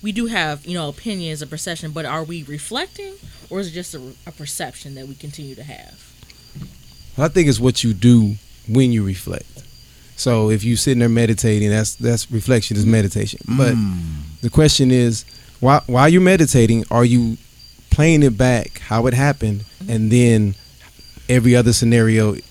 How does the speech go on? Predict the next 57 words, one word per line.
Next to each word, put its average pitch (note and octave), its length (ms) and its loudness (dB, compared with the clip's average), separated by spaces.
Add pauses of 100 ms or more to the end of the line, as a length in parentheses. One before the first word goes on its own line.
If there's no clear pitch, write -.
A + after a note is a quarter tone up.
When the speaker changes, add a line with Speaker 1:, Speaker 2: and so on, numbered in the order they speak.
(140)
Speaker 2:
in B2+ 160 4
your B2 140 4
mind A#2+ 300 2
that A2 140 -2
you C3 80 2
wanted B2 280 2
to A#2 80 2
happen A2+ 300 0
at G#2+ 120 -2
that G#2+ 140 -4
time, A2 420 -2
and G#2 300 -4 (100)
living B2+ 360 2
through B2+ 160 4
the A2 80 6
moment A2 360 4
in G#2 140 2
that, G2 180 -2 (400)
and A#2+ 140 0
then B2 140 4
finding B2+ 380 2
out B2 220 0 (180)
what's C#3+ 180 2
the C#3 80 0
best C3+ 300 0
thing C#3 180 4
that B2 100 2
I B2+ 80 2
should C3 180 0
have B2+ 120 0
done C3 220 4
in D3 120 6
this, G#2+ 380 -2 (680)
and B2 180 0
then B2+ 140 0
the A2+ 100 -4
next B2+ 380 2
time E3+ 240 4
this E3+ 160 2
comes F3+ 300 -2
around, B2 580 -2
'cause A2+ 160 -2
everything C#3+ 400 2
is C#3+ 100 4
just C#3 200 4
a - 40 2
circle, B2 320 2
you A2 120 -4
just B2 180 -2
Speaker 1:
Mm-hmm. D3+ 80 2
Speaker 2:
keep C3+ 80 2
getting C3+ 180 2
tested B2 300 -2
the G2 40 -6
same C3+ 320 2
way, B2 260 4
Speaker 1:
Mm-hmm. - 180 -14